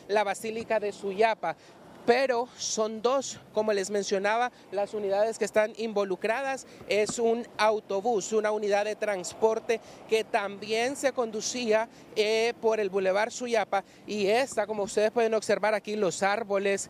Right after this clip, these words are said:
eh, porque sin poder detener su unidad, el conductor se fue a impactar hasta el otro lado del anillo periférico, precisamente cruzando la mediana y impactando fuertemente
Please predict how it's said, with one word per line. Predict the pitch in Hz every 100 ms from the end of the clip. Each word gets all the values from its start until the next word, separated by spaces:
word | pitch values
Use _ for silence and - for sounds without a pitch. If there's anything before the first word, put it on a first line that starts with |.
| - -
eh, | 190 -
porque | 208 208 208 202 - - - -
sin | - - 233 226 247
poder | 226 214 214 226 - 208
detener | 220 214 202 196 240 -
su | - - 247 285 -
unidad, | 233 214 202 220 240 - -
el | 220 214
conductor | - 220 214 202 - 233 240
se | - 233
fue | 202 220 233
a | 226
impactar | 220 208 - 196 - - 233 220 175 - -
hasta | 202 214 - 214
el | 202
otro | 214 226 226 208
lado | 196 208 220 226
del | 202
anillo | 190 190 208
periférico, | 202 185 175 220 262 247 233
precisamente | 190 - 226 247 208 214 247 254 - - - -
cruzando | 247 233 - 262 254 285 277
la | 254 226 214
mediana | 196 180 208 240 233 196 175 - -
y | - 240 262 277 - - - - - -
impactando | 233 220 220 - 240 247 247
fuertemente | 247 240 247 247 233 233 254 254 254